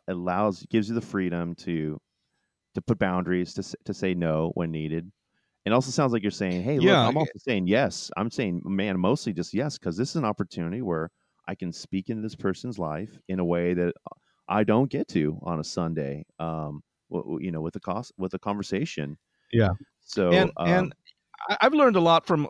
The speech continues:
Speaker 2: from a couple different mentors. You know, you and I have been coached by, uh, Brian Howard. He has a good blog called, uh,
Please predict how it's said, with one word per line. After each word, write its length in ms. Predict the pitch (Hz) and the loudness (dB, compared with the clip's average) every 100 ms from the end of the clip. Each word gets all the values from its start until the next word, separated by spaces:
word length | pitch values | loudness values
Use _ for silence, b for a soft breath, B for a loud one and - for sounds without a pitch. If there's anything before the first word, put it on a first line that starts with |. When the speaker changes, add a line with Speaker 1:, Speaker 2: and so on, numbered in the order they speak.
| - | 0
Speaker 2:
from 160 | 151 127 | 2 2
a 60 | |
couple 240 | - 139 143 | 0 -2 0
different 260 | 143 123 | 2 2
mentors. 600 | 113 123 - 131 127 127 | 2 0 2 2 2 0
You 100 | - | 0
know, 280 | 127 123 120 | 2 2 0
you 160 | - 151 | 4 4
and 100 | 143 | 6
I 440 | 135 131 131 113 - | 4 4 4 2 0
have 160 | 127 | 2
been 320 | 110 120 113 98 | 4 2 2 0
coached 360 | 131 120 - | 2 2 0
by, 240 | - 110 104 | 0 2 2
uh, 120 | 107 | 0
Brian 380 | 92 117 117 101 | 0 2 2 2
Howard. 380 | 110 107 110 117 | 2 2 2 0
He 100 | 120 | 0
has 180 | 117 | 0
a 40 | 104 | 0
good 180 | 113 95 | 0 0
blog 380 | 104 104 107 | 0 0 -2
called, 300 | - 107 101 | -2 -2 -2
uh, 180 | 92 101 | -2 -4